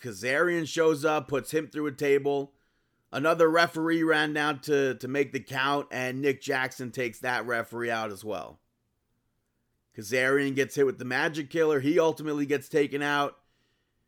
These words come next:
Eddie Kingston introduces thumbtacks, which Matt throws at him, which I thought was a, a,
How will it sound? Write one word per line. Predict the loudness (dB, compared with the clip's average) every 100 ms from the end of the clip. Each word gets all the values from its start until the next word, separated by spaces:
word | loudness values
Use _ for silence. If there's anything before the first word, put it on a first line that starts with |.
| _ _ _ _ -4
Eddie | -2 -2
Kingston | -2 -2 -2 -2 -2 0
introduces | -2 -2 0 0 -2 -10 -6
thumbtacks, | -2 -2 -2 0 0 -2 -4
which | -8 -6
Matt | -10 -6 -4 -6 -6
throws | -2 2 0 0
at | -2 -2
him, | -2 -2
which | -2 -2
I | -4
thought | -2 -2
was | -2 -4
a, |
a, | -4 -4